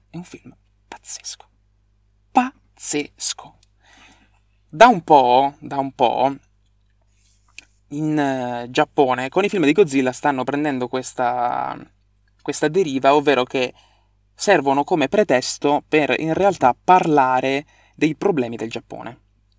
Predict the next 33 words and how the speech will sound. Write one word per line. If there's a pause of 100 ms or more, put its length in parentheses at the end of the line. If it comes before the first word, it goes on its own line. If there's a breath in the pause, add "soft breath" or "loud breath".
Cioè,
i
film
di
Godzilla (420)
sono
quasi
un'autocritica
del
Giappone
che
si
guarda
dentro
e
dice, (1200 soft breath)
"Questo
non
va
bene,
qua
abbiamo
fatto
una
cazzata,
questo
è
così,
questo
è
così",
si
critica,